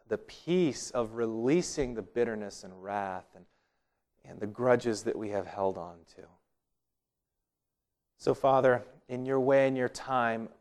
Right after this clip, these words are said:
please help us along this journey. Teach us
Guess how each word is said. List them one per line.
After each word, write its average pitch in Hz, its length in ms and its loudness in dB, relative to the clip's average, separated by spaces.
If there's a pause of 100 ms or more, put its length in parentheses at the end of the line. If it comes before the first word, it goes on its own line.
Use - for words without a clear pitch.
(200)
please 123 440 -6 (920)
help 143 320 2
us 90 280 -2
along 101 360 -4
this 107 180 -10
journey. 82 540 -20 (1200)
Teach 170 320 0
us - 380 -2